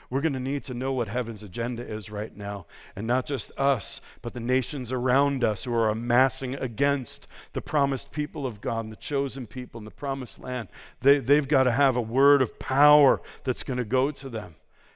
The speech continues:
And, and of course, Isaiah, you know, this man would see the cross almost like he was watching it unfold as on a movie screen when you read Isaiah fifty-three. He prophesied things about the Messiah and the rule of his kingdom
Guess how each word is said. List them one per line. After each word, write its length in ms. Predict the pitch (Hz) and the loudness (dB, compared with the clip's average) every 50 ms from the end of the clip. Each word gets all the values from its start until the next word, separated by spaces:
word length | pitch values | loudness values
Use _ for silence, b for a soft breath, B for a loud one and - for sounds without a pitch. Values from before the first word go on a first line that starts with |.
| b b | b b
And, 120 | 123 120 123 | -4 -2 -2
and 420 | 127 151 151 127 120 117 117 123 - | -2 -2 0 0 0 0 -2 -6 -10
of 120 | 139 - | -8 -4
course, 260 | - 139 131 117 - | 0 0 0 2 2
Isaiah, 360 | 127 117 104 135 139 131 123 | 0 0 2 4 4 4 4
you 180 | 117 113 131 131 | 2 0 0 0
know, 240 | 127 123 117 104 - B B B B B B - | 2 2 0 0 -2 B B B B B B -10
this 340 | 127 123 139 147 143 - | -6 0 2 2 2 2
man 320 | 151 139 135 131 123 123 110 | 2 2 4 4 2 2 0
would 160 | 120 113 95 | -2 -2 -2
see 300 | - - - 135 131 127 | -2 -4 -2 -2 -2 -4
the 100 | 107 107 | -4 -6
cross 600 | - - - - 139 135 123 117 92 95 - - | -10 -12 -12 -8 -6 -6 -4 -6 -6 -8 -10 -10
almost 340 | - 143 127 127 123 - - | -8 -6 -4 -4 -4 -4 -4
like 160 | 127 117 - | -4 -4 -4
he 80 | - 139 | -4 -8
was 180 | 123 117 92 98 | -8 -8 -8 -6
watching 440 | 110 123 127 123 - - 131 120 | -2 0 0 0 -2 -4 -8 -8
it 120 | 120 127 - - | -8 -8 -6 -4
unfold 520 | 127 120 113 - - 135 139 135 135 117 | -4 -4 -6 -6 -6 -6 -4 -4 -4 -6
as 140 | 113 107 110 | -6 -6 -6
on 140 | 120 117 113 | -6 -6 -6
a 60 | 107 | -6
movie 340 | 110 120 131 127 110 110 104 | -6 -6 -6 -6 -6 -8 -10
screen 420 | - - - 107 95 92 - 82 - b b b b b | -10 -12 -14 -14 -16 -16 -18 -20 -20 b b b b b
when 120 | 113 107 | -8 -8
you 80 | 110 104 | -6 -4
read 160 | 110 107 101 | -4 -4 -4
Isaiah 340 | 104 104 98 107 104 101 92 | -4 -6 -4 -4 -4 -4 -6
fifty-three. 680 | - - 107 - - 113 - - - 110 101 117 147 - B B B B B | -6 -8 -8 -8 -10 -14 -14 -14 -14 -14 -12 -14 -14 -16 B B B B B
He 140 | B 165 165 | B -4 -2
prophesied 640 | - - 151 135 135 - 139 - - 139 127 120 | -2 0 0 0 0 0 -4 -2 0 0 -2 -2
things 300 | - - 151 143 135 120 | -2 -4 -4 -4 -4 -4
about 340 | 127 117 135 139 143 147 - | -4 0 2 2 2 2 0
the 60 | 139 | -4
Messiah 560 | 123 123 117 - - 143 135 135 135 131 120 B B B B B | -6 -4 -4 -4 -2 0 0 2 2 2 0 B B B B B
and 240 | - 170 180 185 185 | 2 2 2 2 2
the 60 | 185 | 0
rule 280 | 180 175 180 175 175 165 | 0 2 4 6 6 6
of 60 | 135 | 4
his 180 | 147 160 - - | 2 0 -2 -2
kingdom 600 | - - 196 208 202 202 190 170 139 104 80 - | -4 -2 -2 0 0 2 4 2 2 2 0 -10